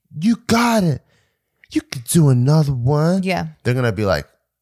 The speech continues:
Speaker 1: "Damn, this coach sucks."
Speaker 2: Yeah, yeah, yeah, yeah,
Speaker 1: Yeah.
Speaker 2: yeah. Okay. But then when you were explaining or, or you were about to explain, but you're setting it up for your dad to understand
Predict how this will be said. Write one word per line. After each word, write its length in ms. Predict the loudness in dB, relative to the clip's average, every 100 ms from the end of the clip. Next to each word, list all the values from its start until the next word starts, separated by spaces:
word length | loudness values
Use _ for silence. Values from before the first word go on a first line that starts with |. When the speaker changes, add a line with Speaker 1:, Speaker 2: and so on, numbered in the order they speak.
| _ _ _ _ _
Speaker 1:
"Damn, 160 | -6 -6
this 100 | -6
coach 240 | -10 -10
sucks." 480 | -6 -4 -6 -8 -14
Speaker 2:
Yeah, 160 | -2 0
yeah, 200 | 2 0
yeah, 180 | 0 -2
yeah, 160 | -2
Speaker 1:
Yeah. 100 | -2
Speaker 2:
yeah. 140 | -4 -6 -14 _ -20 -20 -10 -6
Okay. 360 | -2 -2 -4 _ _ _ -6
But 140 | -4
then 220 | -2 -4
when 120 | -6 -6
you 100 | -4
were 60 |
explaining 760 | -2 -4 -4 -2 -2 -2 -6 -8 _ _ _
or, 260 | -2 -2 -4
or 300 | -4 -4 -4
you 140 | -6 -2
were 100 | -2
about 400 | 0 0 0 -2
to 160 | -8
explain, 400 | -8 -8 -6 -6
but 80 | -6
you're 80 | -8
setting 380 | -2 -2 -2 -2
it 100 | 0
up 200 | -2 -4
for 80 |
your 140 | -6 -4
dad 280 | -2 -2 -4
to 60 |
understand 920 | -6 -6 -8 -8 -6 -4 -4 -6 -8